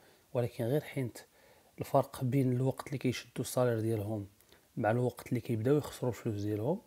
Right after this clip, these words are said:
كيكون واحد الفرق، يعني سيمانه، ثلاث ايام، يومين، اربع ايام، هذيك المده كيخزنوا فيها الفلوس بين ما يخسروهم. اذا كاين ان ديكالاج بين لي روسيت،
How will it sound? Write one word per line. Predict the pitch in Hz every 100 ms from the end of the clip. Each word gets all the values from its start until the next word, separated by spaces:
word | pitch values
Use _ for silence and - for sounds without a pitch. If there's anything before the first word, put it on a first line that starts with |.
| - _ _
كيكون | - - 139
واحد | -
الفرق، | 135 - 120 - -
يعني | 113 110
سيمانه، | - 117 113 110 113
ثلاث | 107 117 -
ايام، | 113 113 110
يومين، | 107 107 110
اربع | 101 95
ايام، | 95 127 190 - - - -
هذيك | 127 135
المده | 139 127 110 151
كيخزنوا | 151 - 117 113
فيها | 123 120
الفلوس | 107 156 226 - - - -
بين | 123 147
ما | 151 196
يخسروهم. | - - 143 101 98 - _ _ _ _ 123
اذا | 123
كاين | 147 151
ان | 139 127 113
ديكالاج | 120 113 104 98 90 - -
بين | 120 123 110 101 -
لي | 123
روسيت، | 101 98 - 175 -